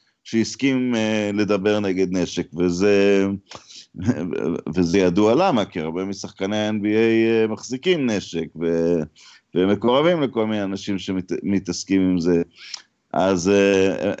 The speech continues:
הם נוטים להיזהר איפה שזה, הם יכולים להיתפס כצבועים, או אולי לא בטוח אפילו מחזיקים בעמדה הזאת. אם לחזור למה שהתחלת את הדיון עם, עם, אה,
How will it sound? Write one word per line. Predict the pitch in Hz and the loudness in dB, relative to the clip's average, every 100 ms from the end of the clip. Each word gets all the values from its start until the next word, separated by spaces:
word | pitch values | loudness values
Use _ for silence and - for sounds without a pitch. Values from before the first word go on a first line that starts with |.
| 101 | -2
הם | 104 | 0
נוטים | 110 175 202 | 0 2 4
להיזהר | 190 170 120 123 117 123 123 113 | 4 4 4 2 4 2 2 0
איפה | 110 107 | -4 -8
שזה, | 101 - 104 92 101 98 95 92 90 90 90 87 - _ _ | -14 -10 -10 -6 -4 -2 -2 -2 -4 -6 -8 -12 -20 _ _
הם | 95 92 | -4 -2
יכולים | 87 98 98 | 0 2 2
להיתפס | 101 98 90 98 95 | 0 -2 -2 -2 -4
כצבועים, | - 90 - 80 101 131 143 117 | -6 -10 -8 -2 2 2 2 2
או | 104 95 92 92 82 - - | 2 2 2 0 -2 -6 -2
אולי | 101 110 123 | 2 4 4
לא | 123 | 2
בטוח | 127 98 135 127 | 0 0 0 0
אפילו | 123 135 139 143 139 135 131 127 | -8 -6 -2 0 0 0 -2 -2
מחזיקים | 123 - 117 123 147 | -4 -4 -6 0 2
בעמדה | 139 139 143 160 | 4 2 2 2
הזאת. | 127 95 60 - - _ _ _ _ _ _ _ _ | 2 0 -4 -8 -16 _ _ _ _ _ _ _ _
אם | - 143 | -2 0
לחזור | 147 147 160 | 0 0 2
למה | 160 156 147 | 2 0 -2
שהתחלת | 147 143 - 185 175 | -2 -4 -2 0 0
את | 160 | -2
הדיון | 127 110 117 110 110 | -2 0 0 0 -2
עם, | 104 104 | -4 -4
עם, | 76 107 107 107 | -4 -2 0 0
אה, | 104 101 101 98 | 2 2 2 0